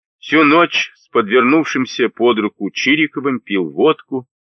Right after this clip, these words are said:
и водка не брала его. В ушах звучал Катюшин голос: "Тихо льётся свет лампады".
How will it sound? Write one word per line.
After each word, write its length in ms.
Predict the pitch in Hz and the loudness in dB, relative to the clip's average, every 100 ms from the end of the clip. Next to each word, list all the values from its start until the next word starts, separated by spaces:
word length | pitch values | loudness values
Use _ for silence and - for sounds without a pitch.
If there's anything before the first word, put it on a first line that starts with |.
| _ _ - | _ _ -10
и 120 | 90 | -8
водка 420 | 76 131 139 120 | -2 0 0 -4
не 140 | 110 101 | -4 -4
брала 400 | 92 78 73 71 | -2 -2 -2 -4
его. 300 | 64 65 - _ _ _ _ _ _ - | -6 -12 -18 _ _ _ _ _ _ -10
В 60 | |
ушах 460 | 101 - 143 160 - | -6 0 2 2 -2
звучал 540 | 82 107 117 123 143 127 | -8 -8 -2 0 0 0
Катюшин 600 | 110 - 123 - 104 80 | -4 -2 -6 -6 -6 -2
голос: 500 | 92 95 82 - _ _ _ _ _ _ _ | 0 2 0 -8 _ _ _ _ _ _ _
"Тихо 440 | - 175 208 - 175 | -4 -2 -2 -2 -6
льётся 600 | 143 92 135 143 - 110 | -6 -2 0 -2 -8 -12
свет 440 | - - 82 107 - | -12 -6 -4 -4 -6
лампады". 720 | 87 82 - 78 80 69 71 | -8 -8 -6 -2 -2 -4 -12